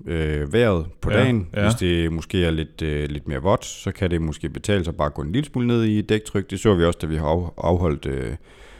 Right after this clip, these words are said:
Speaker 1: øh, vores D M
Speaker 2: Ja.
Speaker 1: i, øh, gravelcykling
Speaker 2: Ja.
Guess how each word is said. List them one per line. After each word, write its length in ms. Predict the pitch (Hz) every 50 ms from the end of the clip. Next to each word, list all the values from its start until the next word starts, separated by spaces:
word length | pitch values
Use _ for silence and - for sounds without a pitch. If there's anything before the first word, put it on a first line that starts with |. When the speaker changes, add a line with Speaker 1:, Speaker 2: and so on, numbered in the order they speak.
| - - - - - -
Speaker 1:
øh, 140 | - 76
vores 180 | 73 71 73 -
D 80 | - 135 135 123 101
M 80 | 92 101 107 - -
Speaker 2:
Ja. 200 | 127 123 131 139
Speaker 1:
i, 100 | 82 82
øh, 380 | 82 80 78 78 76 73 73 76 - - - _ _ _ -
gravelcykling 580 | 98 101 107 107 107 107 95 98 87 82 82 - -
Speaker 2:
Ja. 160 | 110 113